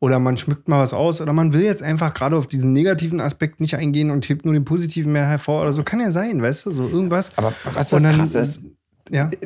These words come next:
Speaker 2: so, dass ich jetzt mal kurz reinkrasche.
Speaker 1: Ja,
Speaker 2: Das
Speaker 1: sorry.
Speaker 2: Ding ist, mi-, mich, mich, mich nör-, mich nervt es oder mich stört das manchmal an dem Punkt, dass ich mir denke so, „Boah, Patrick, Alter, was,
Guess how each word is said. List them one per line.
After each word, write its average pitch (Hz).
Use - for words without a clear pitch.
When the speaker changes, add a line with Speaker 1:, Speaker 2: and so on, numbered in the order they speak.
Speaker 2:
so, -
dass 127
ich 147
jetzt 151
mal 147
kurz -
reinkrasche. 160
Speaker 1:
Ja, -
Speaker 2:
Das 120
Speaker 1:
sorry. 139
Speaker 2:
Ding 147
ist, -
mi-, -
mich, 107
mich, 110
mich 110
nör-, 113
mich 101
nervt 147
es 175
oder 107
mich 104
stört -
das 147
manchmal 131
an 98
dem 156
Punkt, 156
dass 117
ich 120
mir 120
denke 135
so, 143
„Boah, 123
Patrick, -
Alter, 98
was, 107